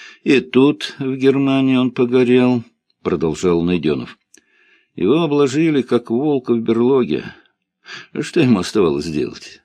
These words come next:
Вот и взорвал ящик Толу. Ага, вот где тут собака зарыта. Дошло, наконец, до Вадима Фёдоровича.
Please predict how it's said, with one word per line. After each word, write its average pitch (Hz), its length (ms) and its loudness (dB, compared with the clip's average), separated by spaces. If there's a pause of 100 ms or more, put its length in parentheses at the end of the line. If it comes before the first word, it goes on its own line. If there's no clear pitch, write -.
(160)
Вот 113 380 -2
и 165 40 2
взорвал 123 600 2 (120)
ящик 113 640 2
Толу. 82 560 2 (1000)
Ага, 80 600 -6
вот 80 260 -6
где 78 220 -4
тут - 240 -8
собака 80 500 -6
зарыта. 78 520 -8 (500)
Дошло, 101 380 0
наконец, 95 500 0
до 92 220 2
Вадима 90 340 0
Фёдоровича. 90 500 -2